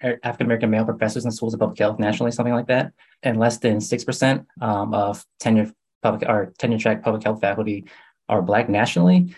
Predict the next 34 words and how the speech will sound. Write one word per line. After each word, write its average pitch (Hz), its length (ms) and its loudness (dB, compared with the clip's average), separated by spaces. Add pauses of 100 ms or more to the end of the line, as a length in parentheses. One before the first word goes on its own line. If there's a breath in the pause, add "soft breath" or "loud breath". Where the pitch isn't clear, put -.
(120)
And 110 80 -2
so 131 140 2
we 131 80 6
have 139 80 2
to 131 80 2
ask 160 200 2
ourselves, 110 580 0
who 139 260 0
is 120 100 0
doing 117 240 4
the 101 80 -2
research 110 580 -4 (120)
about 123 320 2
us? - 280 -10 (480)
It's 117 160 -2
mostly 127 340 4
scholars 113 440 4
at 107 120 4
predominantly 110 320 0
white 110 160 2
universities 117 640 -2
and 104 120 -4
white 113 200 0
scholars - 340 -2
that - 80 -2
are - 20 -4
getting 107 300 -6 (120)
funded 110 360 0
to 117 80 -6
do 110 260 0
racial 110 320 0
inequalities 107 480 -2
research, 110 400 -6
right? 107 260 0